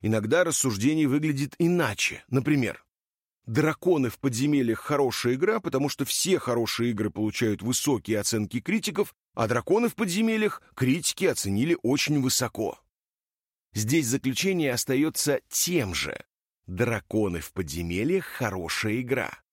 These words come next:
При этом посылки новые. Посылка первая: «Все хорошие игры получают высокие оценки критиков».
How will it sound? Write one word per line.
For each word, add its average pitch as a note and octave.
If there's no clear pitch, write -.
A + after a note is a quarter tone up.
При D3
этом C#3+
посылки G#3
новые. G2
Посылка E3
первая: G2
«Все E3
хорошие G#2+
игры D#3+
получают B2
высокие A2+
оценки A2+
критиков». -